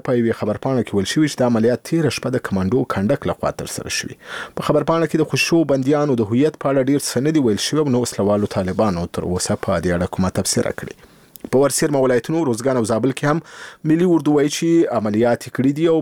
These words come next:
په بیلابیلو سیمو کې وسلوالو ته مرګ ژوبله اړولې ده.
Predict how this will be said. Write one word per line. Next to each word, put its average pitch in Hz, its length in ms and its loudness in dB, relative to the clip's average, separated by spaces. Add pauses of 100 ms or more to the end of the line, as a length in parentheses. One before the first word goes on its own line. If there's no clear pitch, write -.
(120)
په 117 220 2
بیلابیلو 143 580 2
سیمو 101 240 -2
کې 139 220 2
وسلوالو 92 500 -2
ته 120 80 2
مرګ 113 240 0
ژوبله - 320 -8
اړولې 98 400 -4
ده. - 60 -6